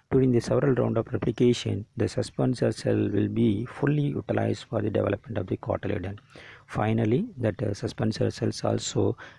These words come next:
disintegrated, uh, disintegrated and disappeared.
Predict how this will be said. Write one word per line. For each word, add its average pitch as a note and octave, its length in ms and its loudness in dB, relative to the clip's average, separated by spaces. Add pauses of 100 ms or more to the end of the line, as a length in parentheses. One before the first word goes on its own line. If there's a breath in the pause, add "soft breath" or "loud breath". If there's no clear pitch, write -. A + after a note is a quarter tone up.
(120)
disintegrated, G#2+ 880 0 (340)
uh, G#2 100 -2
disintegrated A2 880 0 (140)
and G#2 220 -4
disappeared. G#2 680 0